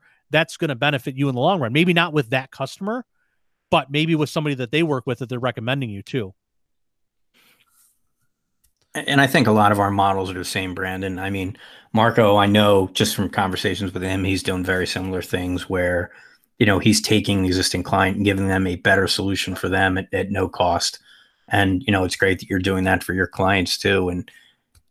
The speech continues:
Speaker 2: i-, i-, at the end of the day, that trust that you're building is worth more in the long run than, than whatever we could possibly charge them to do that implementation.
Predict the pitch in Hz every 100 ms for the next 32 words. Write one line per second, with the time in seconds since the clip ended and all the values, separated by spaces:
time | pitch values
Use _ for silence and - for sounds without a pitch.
0 | - 151 - 143 139 120 123 120 107 101
1 | 107 107 101 98 95 - _ 113 107 107
2 | - 107 104 - 120 98 - 98 98 113
3 | 104 92 95 95 - 98 101 101 95 90
4 | - _ _ _ _ _ - 113 104 104
5 | 107 107 95 95 95 98 95 101 98 101
6 | 101 107 90 87 - 90 - 92 101 87
7 | - 90 90 90 87 87 87 90 90 85
8 | - 76